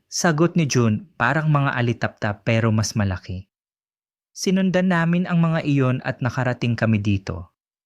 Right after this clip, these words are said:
Napatingin ako kay Kalawin na nakangiti. "Sabi ko sa iyo, ipinadala ko ang aking mga kaibigan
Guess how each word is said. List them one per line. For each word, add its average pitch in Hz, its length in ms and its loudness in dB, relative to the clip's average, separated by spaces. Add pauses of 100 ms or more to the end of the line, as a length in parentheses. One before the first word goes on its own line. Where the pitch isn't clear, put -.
(560)
Napatingin 170 560 2
ako 170 220 0
kay 143 180 0
Kalawin 113 560 0
na 120 160 -2
nakangiti. 113 640 -2 (880)
"Sabi 170 400 0
ko 185 80 0
sa - 160 -2
iyo, 107 400 0 (160)
ipinadala 135 640 0
ko - 160 -2
ang 113 140 -2
aking 123 340 -2
mga 143 320 0
kaibigan 117 540 2